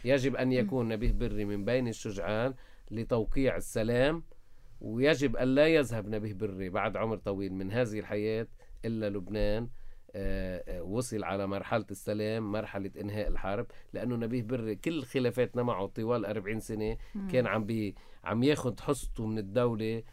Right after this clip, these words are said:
Speaker 1: ويعمر جنوب، لصار يمكن جنوب مثل س-، مثل سويسرا إذا بدك بالنسبة لباقي،
Speaker 2: وصار القطاع
Speaker 1: بن-، بن-،
Speaker 2: العام
Speaker 1: بالنسبة،
Speaker 2: مكتظ.
Speaker 1: بالنسبة ل-، لباقي المناطق، يعني
Speaker 2: مم.
Speaker 1: إذا بت-، إذا بتقارني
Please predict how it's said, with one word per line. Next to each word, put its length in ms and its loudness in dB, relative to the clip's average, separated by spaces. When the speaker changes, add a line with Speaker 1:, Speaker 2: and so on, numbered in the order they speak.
Speaker 1:
ويعمر 580 2
جنوب، 580 0
لصار 380 2
يمكن 320 -2
جنوب 380 -2
مثل 280 -6
س-، 160 -12
مثل 240 -4
سويسرا 560 -4
إذا 140 -6
بدك 340 -8
بالنسبة 360 -4
لباقي، 280 0
Speaker 2:
وصار 440 6
القطاع 260 2
Speaker 1:
بن-، 60 4
بن-، 380 10
Speaker 2:
العام 480 8
Speaker 1:
بالنسبة، 600 10
Speaker 2:
مكتظ. 340 8
Speaker 1:
بالنسبة 500 6
ل-، 240 10
لباقي 420 12
المناطق، 640 10
يعني 260 4
Speaker 2:
مم. 60 6
Speaker 1:
إذا 140 4
بت-، 220 -2
إذا 200 2
بتقارني 760 6